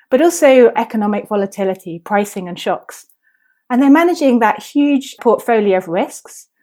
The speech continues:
with very little information about what they can do in order to address these challenges. So that's, that's the,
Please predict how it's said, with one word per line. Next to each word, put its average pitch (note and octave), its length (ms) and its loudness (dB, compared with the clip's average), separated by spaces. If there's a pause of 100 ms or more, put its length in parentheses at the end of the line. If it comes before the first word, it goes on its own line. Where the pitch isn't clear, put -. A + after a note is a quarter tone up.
(280)
with B3+ 120 -8
very E4 220 2
little C#4+ 440 0
information G#3+ 760 -4
about F#3 400 -2
what A3+ 220 -2
they G#3 100 -4
can F#3+ 180 -10
do A#3 420 -4
in G3 120 -10
order G3 160 -6
to F#3+ 200 -14
address F#3 360 -10
these F3 180 -16
challenges. F3 640 -12 (460)
So - 120 -6
that's, C4+ 220 0
that's C4+ 300 -2
the, A3 240 0